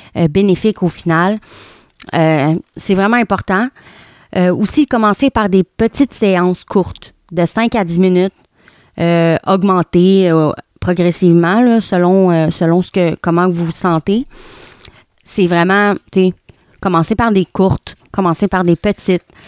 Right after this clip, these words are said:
euh, commencer par, euh, tant de temps, euh, tant de fois par jour, si vous voulez en faire plus par jour. Euh, choisir une technique vraiment qui est bénéfique pour vous, euh,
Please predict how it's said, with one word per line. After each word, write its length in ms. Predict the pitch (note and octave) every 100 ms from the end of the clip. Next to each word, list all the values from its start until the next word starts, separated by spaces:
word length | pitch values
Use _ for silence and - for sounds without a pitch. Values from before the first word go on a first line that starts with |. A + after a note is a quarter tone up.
| - - -
euh, 60 |
commencer 420 | - F#3 E3 G#3
par, 180 | F#3+ F3+ E3+
euh, 240 | D#3+ E3 D#3+
tant 140 | G3 F#3
de 80 | -
temps, 320 | - F#3+ F#3+ F#3+
euh, 120 | E3 - _ _ -
tant 120 | A3
de 60 | G#3
fois 220 | - A3
par 180 | A3 G#3+
jour, 340 | G3 G3+ G3+
si 200 | - G3+
vous 100 | E3
voulez 340 | D#3+ E3+ F#3+ F#3+
en 140 | F3
faire 280 | - F3+ E3
plus 260 | - G#3 A3
par 200 | A#3 G#3+
jour. 320 | F#3+ G3 G#3 - - - - - -
Euh, 60 | D#3+
choisir 340 | A3+ G#3 B3
une 120 | B3+
technique 400 | A#3 F#3+ G#3+ A3
vraiment 340 | G3 G3 G3+ A3
qui 320 | - G3+ G3+ - - - -
est 300 | G3 G3+ - E3+ G#3
bénéfique 480 | A3 G#3 - A3
pour 220 | - F#3+ E3
vous, 280 | E3 F3 D#3+ - - - -
euh, 580 | F3+ E3+ E3 D#3+ D#3